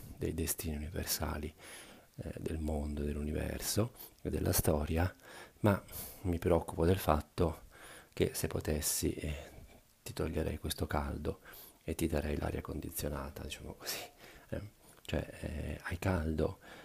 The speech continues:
Eh, vieni qua, figlio mio, che ti do, eh, una granita al limone",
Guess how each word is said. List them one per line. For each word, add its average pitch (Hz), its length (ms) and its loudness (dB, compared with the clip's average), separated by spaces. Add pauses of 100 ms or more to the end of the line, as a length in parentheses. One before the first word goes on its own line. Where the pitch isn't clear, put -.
(160)
Eh, 80 580 -6
vieni 85 200 0
qua, 78 160 0
figlio 80 280 2
mio, 73 240 0
che - 160 -4
ti 78 100 -2
do, 76 280 2 (440)
eh, 80 320 -4
una - 160 0
granita 73 440 0
al 71 60 0
limone", 73 560 -2